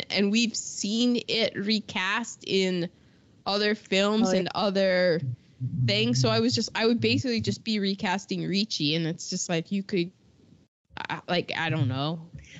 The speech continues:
Speaker 2: I came up with, of course, Ryan O'Neal and Tatum O'Neal.
Speaker 1: Yeah.
Speaker 2: 'Cause we had just done Paper Moon.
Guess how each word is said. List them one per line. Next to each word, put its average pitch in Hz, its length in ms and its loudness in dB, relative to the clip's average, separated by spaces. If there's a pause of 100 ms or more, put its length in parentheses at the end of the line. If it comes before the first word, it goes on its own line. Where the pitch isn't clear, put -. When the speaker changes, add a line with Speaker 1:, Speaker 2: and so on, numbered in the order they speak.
(120)
Speaker 2:
I 277 160 0
came 330 360 4
up 285 260 4
with, 233 280 4
of 214 180 -4
course, 208 420 2 (200)
Ryan 208 440 4
O'Neal 196 440 4
and 170 120 0
Tatum 175 360 0
O'Neal. - 720 -6 (840)
Speaker 1:
Yeah. 247 720 4 (120)
Speaker 2:
'Cause 233 180 4
we 240 140 6
had 220 100 4
just 214 260 2
done 190 240 4
Paper 175 340 -4
Moon. 160 440 0